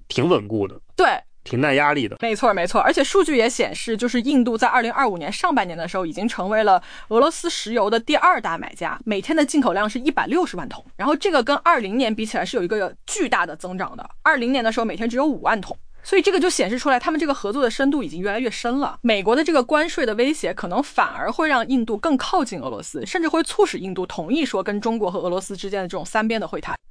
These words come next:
Speaker 1: 你觉得这个特朗普政府在这个中间他到底是想干什么？就是他这个关税的手段到底是想达到一个什么目的？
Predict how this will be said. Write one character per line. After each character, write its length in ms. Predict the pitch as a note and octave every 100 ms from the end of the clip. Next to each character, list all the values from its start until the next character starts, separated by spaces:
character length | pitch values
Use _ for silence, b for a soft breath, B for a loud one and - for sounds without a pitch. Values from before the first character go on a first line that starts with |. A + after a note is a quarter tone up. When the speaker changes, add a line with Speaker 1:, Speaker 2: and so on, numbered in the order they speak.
| -
Speaker 1:
你 120 | C#3+
觉 140 | B2+ C3+
得 140 | F3+
这 140 | D3+ C3+
个 340 | A#2 G2 G2 - - -
特 120 | E3
朗 140 | D#3+
普 100 | D3
政 160 | - D3+
府 140 | A2
在 140 | G2+ C3
这 180 | C3+ D3+
个 100 | G#2
中 200 | B2 B2+
间 180 | C3
他 220 | B2+ D3+ C#3
到 160 | D3
底 100 | A2
是 140 | F#2 C#3
想 240 | - F#2+
干 220 | - D3+
什 140 | G2 A#2+
么？ 200 | A2 A2 - - - - - -
就 100 | A#2
是 60 |
他 180 | G#2 C#3+
这 100 | D3
个 80 | A#2
关 240 | G#2 D3
税 140 | C#3+ C#3+
的 80 | A2
手 240 | - G2
段 180 | B2+ B2
到 140 | C3+
底 100 | A#2+
是 220 | F#2+ B2+
想 240 | G#2+ A2 G2+
达 140 | G#2
到 120 | C3
一 40 | A#2+
个 80 | C3
什 120 | G#2
么 120 | A2
目 200 | D#3 B2+
的？ 160 | G#2+